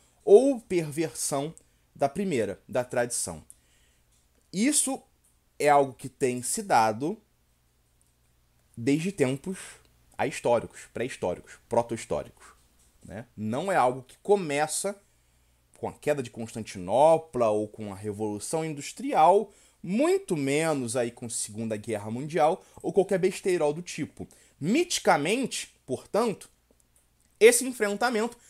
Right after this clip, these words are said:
ele tem sido descrito por vários povos como sendo uma batalha ou uma guerra entre deuses celestiais,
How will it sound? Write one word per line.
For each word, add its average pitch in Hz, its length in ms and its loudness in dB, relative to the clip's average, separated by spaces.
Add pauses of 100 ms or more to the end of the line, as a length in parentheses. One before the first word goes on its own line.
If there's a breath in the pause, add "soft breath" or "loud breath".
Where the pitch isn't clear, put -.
(180 soft breath)
ele 254 220 6
tem 226 240 0
sido 160 260 -4
descrito 196 480 -4
por 220 160 -8
vários 143 360 2
povos 185 360 0 (380 soft breath)
como 220 260 6
sendo 185 640 -2 (240)
uma 151 380 -2
batalha 147 760 2
ou 135 100 4
uma 147 200 0
guerra 143 520 2 (360 soft breath)
entre 240 460 -2
deuses 131 560 0
celestiais, 151 880 -2